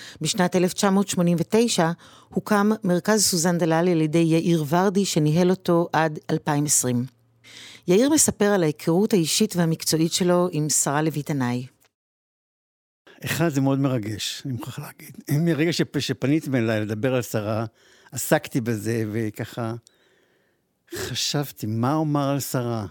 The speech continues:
Speaker 2: עכשיו, אני צריך לחזור שלושים וכמה שנים אחורנית ויותר, מכיוון שאת שרה הכרתי עוד לפני שעזבתי ללונדון, ולפני סוזן דלל.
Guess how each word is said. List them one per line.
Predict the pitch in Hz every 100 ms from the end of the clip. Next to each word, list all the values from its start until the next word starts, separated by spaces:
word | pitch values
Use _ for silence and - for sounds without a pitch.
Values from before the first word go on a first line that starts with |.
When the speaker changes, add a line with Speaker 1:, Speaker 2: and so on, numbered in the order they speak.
| - 123
Speaker 2:
עכשיו, | - 123
אני | 107
צריך | 147
לחזור | 123 117 143
שלושים | - 127 - 170 156
וכמה | 143 - 143
שנים | 135 131 139
אחורנית | 135 135 131 151 131
ויותר, | 139 131 - 185
מכיוון | 151 117 120 127
שאת | 123 127 120 - - - - 147 -
שרה | 151 131 151
הכרתי | 151 151 147 143
עוד | 135 131
לפני | - 143 160 190
שעזבתי | - 120 113 110 113
ללונדון, | 110 110 110 110 110
ולפני | 110 104 131 143 180
סוזן | - 117 110 107
דלל. | 104 104 104